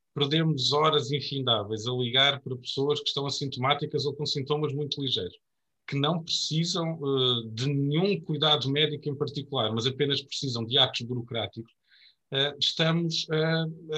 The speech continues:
a, a usar muito mal o nosso tempo, porque estamos a, a limitar o acesso a todos os outros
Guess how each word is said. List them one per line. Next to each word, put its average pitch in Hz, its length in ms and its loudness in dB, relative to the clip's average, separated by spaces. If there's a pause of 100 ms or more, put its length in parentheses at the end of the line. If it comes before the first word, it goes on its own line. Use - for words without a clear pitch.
a, 160 160 4
a 160 40 2
usar 156 300 2
muito 165 380 4
mal 160 220 6
o 160 40 0
nosso 160 280 -2
tempo, 147 300 -2 (340)
porque 123 160 -6
estamos 135 460 2
a, 139 100 2
a 127 260 4
limitar 147 440 0
o 131 80 0
acesso 131 480 0
a 127 40 0 (140)
todos 175 320 0
os 139 180 -2
outros 123 480 0